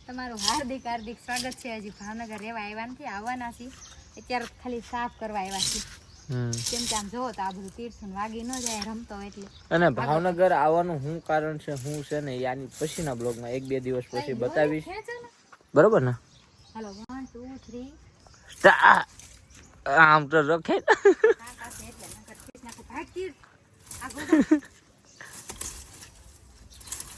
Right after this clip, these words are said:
Speaker 1: તો જો મેં કાઢ નાખ્યા છે એટલા.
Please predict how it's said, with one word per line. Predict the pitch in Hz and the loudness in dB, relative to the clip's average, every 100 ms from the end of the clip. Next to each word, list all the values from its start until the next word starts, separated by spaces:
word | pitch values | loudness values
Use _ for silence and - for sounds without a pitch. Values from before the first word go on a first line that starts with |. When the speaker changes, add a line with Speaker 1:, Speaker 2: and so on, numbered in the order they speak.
| - - - - - - - - - 254 320 - - - - _ _ | -16 -18 -20 -20 -20 -20 -20 -20 -16 -12 -10 -8 -10 -12 -20 _ _
Speaker 1:
તો | 226 214 | -10 -6
જો | 240 | -4
મેં | 226 240 226 | -4 -4 -2
કાઢ | 233 214 | -2 -2
નાખ્યા | 247 254 254 262 | 0 0 0 2
છે | 240 | 4
એટલા. | 240 - 269 | 4 8 8